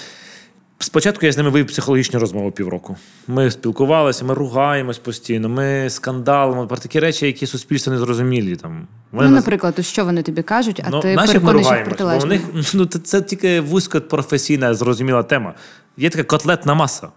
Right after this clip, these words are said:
Speaker 1: Вони використовують цю термінологію. Котлетна маса. І готують із неї биточки. Я кажу, так, биточки, битки, це із м'яса, з цілого шматка. Вони кажуть, ні, із котлетної маси робляться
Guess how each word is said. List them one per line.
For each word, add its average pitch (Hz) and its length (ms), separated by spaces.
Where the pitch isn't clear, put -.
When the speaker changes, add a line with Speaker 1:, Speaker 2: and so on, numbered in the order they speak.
Speaker 1:
Вони 135 180
використовують 139 300
цю 135 60
термінологію. 131 680
Котлетна 143 560
маса. 131 360
І 135 80
готують 143 400
із 120 120
неї 151 220
биточки. 131 580
Я 123 60
кажу, 143 180
так, 113 200
биточки, 151 600
битки, 127 760
це 135 300
із 139 220
м'яса, 156 520
з - 140
цілого 143 400
шматка. 151 420
Вони 120 200
кажуть, 135 300
ні, 170 180
із 170 160
котлетної 160 520
маси 156 300
робляться 104 400